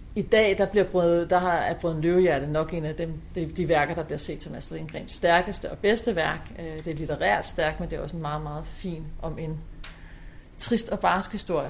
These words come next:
men det er jo faktisk en af de bøger, som bliver brugt i dag, også, øh, som sådan en form for brugslitteratur. Altså udover det er en rigtig fin og god historie, så bliver den jo også brugt blandt andet på Rigshospitalet på børneafdelingen,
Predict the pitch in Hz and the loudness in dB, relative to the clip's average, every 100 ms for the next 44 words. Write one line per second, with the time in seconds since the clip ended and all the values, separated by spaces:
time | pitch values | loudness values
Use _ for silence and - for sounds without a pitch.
0 | 175 156 170 170 151 - 175 156 165 170 | -4 -2 0 2 2 0 -6 -4 -6 -4
1 | 156 - 147 165 160 196 208 - - 147 | -4 -4 -8 -8 0 2 2 0 -2 -2
2 | - 156 156 - - - - 180 175 175 | -2 -6 -8 -8 -10 -10 -8 -8 -8 -8
3 | 165 160 175 - 170 147 160 - 220 170 | -8 -8 -6 -2 -2 -4 -6 0 0 0
4 | 175 151 - 170 156 156 175 170 143 - | -4 -4 -4 -4 -4 -4 -4 0 0 -2
5 | - 160 196 180 170 151 - 185 156 156 | -2 0 0 -2 -4 -8 -6 -6 -4 -6
6 | 185 175 165 - 180 147 160 160 156 151 | -4 -4 -4 -2 -2 -2 -6 -6 -4 -4
7 | 147 - 165 165 156 147 156 170 165 - | -4 -2 -2 -2 -4 -4 -4 -4 -4 -6
8 | 156 170 - 147 143 - 156 160 156 160 | -8 -8 -4 -4 -4 -10 -6 -6 -6 -6
9 | 160 147 170 165 | -8 -8 -6 -8